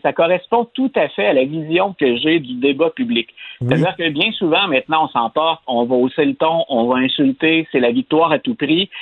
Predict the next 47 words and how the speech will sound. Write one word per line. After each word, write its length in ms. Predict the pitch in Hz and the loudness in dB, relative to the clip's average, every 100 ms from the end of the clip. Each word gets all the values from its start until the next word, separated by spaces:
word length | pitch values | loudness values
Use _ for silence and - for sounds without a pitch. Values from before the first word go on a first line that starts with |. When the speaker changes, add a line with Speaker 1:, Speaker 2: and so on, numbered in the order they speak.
| - - | -14 -4
Speaker 1:
Euh, 200 | 117 120 139 | -2 0 2
mais, 360 | 156 156 139 | 2 4 4
euh, 40 | 131 | 4
Madame 280 | 156 175 | 2 2
Ginsburg 440 | 170 156 151 196 165 | -2 0 0 0 0
et 60 | |
Monsieur 200 | 127 165 | -4 -6
Scalia 400 | - 143 127 151 175 | -2 0 2 2 0
nous 140 | 135 | 0
ont 100 | 139 | 0
toujours 300 | 175 175 220 | 2 2 2
démontré 480 | 175 151 127 175 185 | 0 0 0 0 0
qu'il 140 | 190 | 0
y 40 | 165 | 0
avait 180 | 208 | 0
possibilité 680 | 220 147 - 131 123 120 175 | -2 -4 -2 0 0 2 0
de 120 | 139 | 0
débattre, 500 | 123 147 131 131 175 _ _ - - - | 0 0 2 2 2 _ _ -20 -10 -4
euh, 220 | 147 143 - | -2 -2 -2
tout 160 | 233 | -2
en 100 | 233 | 0
étant 300 | 156 196 208 185 | -2 0 0 0
productif 640 | 180 190 160 - - 220 - - | 0 -2 -2 -12 -4 -4 -4 -6
ou 80 | 160 | -4
tout 240 | 214 208 | -2 0
en 140 | 190 156 | 2 4
ayant 280 | 151 190 | 4 2
en 120 | 170 135 | 0 0
tête, 260 | 185 202 | 0 0
bien 160 | 143 131 | -2 -4
sûr, 220 | 190 196 | 0 0
le 160 | 135 127 | 2 2
bien-être 480 | 131 139 156 185 | 2 2 2 2
de 40 | 143 | 0
la 80 | 131 | 0
communauté 680 | 139 135 127 120 175 202 - | 0 2 2 0 2 0 2
et 160 | 165 160 | 0 2
non 260 | 185 196 | 0 -2
pas 220 | - 208 165 | -2 0 2
le 100 | 120 | 0
triomphe 460 | - 127 156 - | 0 0 0 0
absolu 420 | 117 - 117 139 | -2 0 2 2
de 140 | 165 120 | 0 0
son 240 | - 131 | 2 0
point 280 | - 160 160 | 0 2 4
de 80 | 127 | 2
vue. 180 | 131 | 0